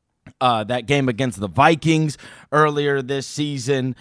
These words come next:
Uh, people have kind of been up and down on the Cardinals, but this was a huge game that people were gonna draw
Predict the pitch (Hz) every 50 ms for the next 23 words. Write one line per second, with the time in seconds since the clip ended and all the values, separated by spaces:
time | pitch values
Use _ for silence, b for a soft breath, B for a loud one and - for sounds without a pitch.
0 | B B B - 117 113 107 - - - 123 127 135 127 117 - - 127 123 113
1 | 107 113 113 - - 110 - - 101 95 147 160 165 160 156 156 151 - - 151
2 | 151 147 139 131 - - 151 143 139 139 139 135 131 107 95 101 143 143 135 120
3 | - b b b b b - 170 202 208 - - 190 185 175 165 143 139 120 135
4 | 131 117 - - - - 180 208 226 233 226 175 - - 165 170 160 156 160 165
5 | 180 165 b b b b b b 98 120 123 - 151 160 135 143 147 131 110 139
6 | 135 131 107 92 113 123 127 139 151 156